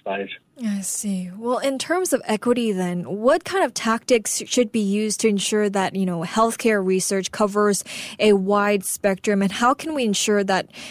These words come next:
Speaker 2: you know, this information is accessible to all, especially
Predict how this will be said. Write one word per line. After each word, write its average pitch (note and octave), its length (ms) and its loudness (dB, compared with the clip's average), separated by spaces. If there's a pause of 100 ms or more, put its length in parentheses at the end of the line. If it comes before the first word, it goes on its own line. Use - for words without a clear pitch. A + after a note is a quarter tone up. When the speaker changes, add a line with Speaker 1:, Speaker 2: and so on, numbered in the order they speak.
(100)
Speaker 2:
you G#3 80 2
know, G#3 60 6
this A3 240 4
information G3+ 640 0
is G3 420 0
accessible G3+ 800 0
to G3+ 220 4
all, G#3 300 2
especially A#3+ 680 0